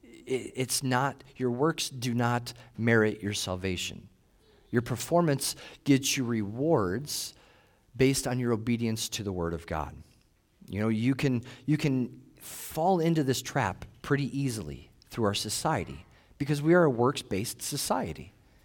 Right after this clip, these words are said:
You perform well, then you get this type of reward. You know, y-, you read books such as James, and you could think that you can earn your way into heaven. But we know the truth,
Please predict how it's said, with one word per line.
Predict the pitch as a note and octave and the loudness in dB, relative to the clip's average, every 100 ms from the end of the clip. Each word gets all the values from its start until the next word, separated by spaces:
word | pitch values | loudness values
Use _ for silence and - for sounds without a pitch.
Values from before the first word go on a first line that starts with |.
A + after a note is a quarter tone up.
| _ _ | _ _
You | C3+ | -4
perform | B2+ A#2+ A2+ C3 D#3 | -4 -4 2 2 4
well, | D#3+ G#3+ A#3+ | 4 2 0
then | C3 A#2+ | 0 0
you | C3 | 0
get | C3 D#3 D#3 | 0 -2 0
this | C#3+ - | -4 -2
type | D3 D3 | -2 -2
of | D#3 | -2
reward. | D#3 E3+ G#3+ - - - - - _ _ _ _ _ _ - | -2 0 0 -2 -10 -20 -20 -20 _ _ _ _ _ _ -12
You | G#2+ | -4
know, | G#2+ | -2
y-, | C3+ A#2+ | -2 -4
you | C3 C#3 | -2 -2
read | B2 D3+ A3 E3+ | 4 4 4 2
books | G2 - - - - - - | -2 -2 -6 -6 -8 -16 0
such | - B2+ A2+ | 4 4 2
as | G2 | -4
James, | - - D2 C2+ - - - | -4 -4 -4 -8 -14 -12 -2
and | |
you | C3 | -2
could | C#3 C3 | 0 -2
think | C3+ D#3+ D3+ | 0 0 0
that | A#2 | -4
you | A#2+ | -4
can | A#2 A#2 A2 | -2 -2 0
earn | A#2 A#2 A#2 | 0 2 4
your | A2+ | 2
way | F#2+ D2+ C#2+ - - _ _ - | 2 0 -4 -12 -20 _ _ -6
into | G2 | -4
heaven. | D#2 F2+ - - - _ _ - _ | -2 -4 -6 -12 -20 _ _ -20 _
But | A#2+ | -2
we | A#2+ B2 | 2 2
know | B2+ E3 | 4 2
the | G#3 E3+ | 0 -2
truth, | - - - - - | -4 -8 -10 -16 -20